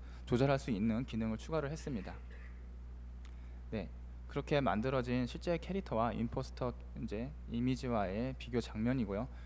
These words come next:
왼쪽에 보시는 이미지가 이제 두 캐릭터가 서 있는데요. 왼쪽 편이 이제 실제 오브젝트로 만들어진 캐릭터고 오른쪽이, 어, 임포스터로 대체된 캐릭터입니다. 카메라가 움직이더라도 이렇게 항상 해당하는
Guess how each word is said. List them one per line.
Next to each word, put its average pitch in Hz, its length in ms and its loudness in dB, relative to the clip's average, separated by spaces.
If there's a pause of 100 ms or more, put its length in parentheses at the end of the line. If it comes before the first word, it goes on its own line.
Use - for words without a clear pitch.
(140)
왼쪽에 165 600 6
보시는 135 920 2
이미지가 117 720 2 (380)
이제 110 100 -2
두 143 200 4
캐릭터가 170 340 6
서 202 140 2
있는데요. 151 460 6
왼쪽 147 400 2
편이 139 420 2
이제 110 220 0 (260)
실제 139 480 2 (360)
오브젝트로 131 520 2
만들어진 107 680 2
캐릭터고 131 680 -2
오른쪽이, 117 600 0 (480)
어, - 140 -4
임포스터로 120 560 0
대체된 117 460 -2
캐릭터입니다. 110 640 -4 (380)
카메라가 175 480 6
움직이더라도 107 920 2
이렇게 104 460 -2 (680)
항상 143 440 2 (420)
해당하는 147 580 0